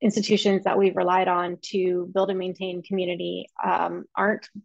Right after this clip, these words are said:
available, aren't working the way that they used to, and haven't really been replaced by anything sufficiently robust. And so, um,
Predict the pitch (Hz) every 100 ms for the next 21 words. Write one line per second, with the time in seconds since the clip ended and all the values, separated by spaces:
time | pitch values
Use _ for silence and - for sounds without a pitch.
0 | _ _ _ - 208 196 180 190 185 180
1 | 185 180 - 190 - 185 180 180 190 -
2 | 180 175 170 175 175 175 - 190 180 175
3 | - 175 175 185 202 208 - 180 175 175
4 | 170 165 185 165 - 170 - 185 185 185
5 | 180 175 175 - _ _ _ - 214 202
6 | 185 - 175 175 170 160 165 165 - -
7 | - - 185 - 180 170 170 190 196 180
8 | 175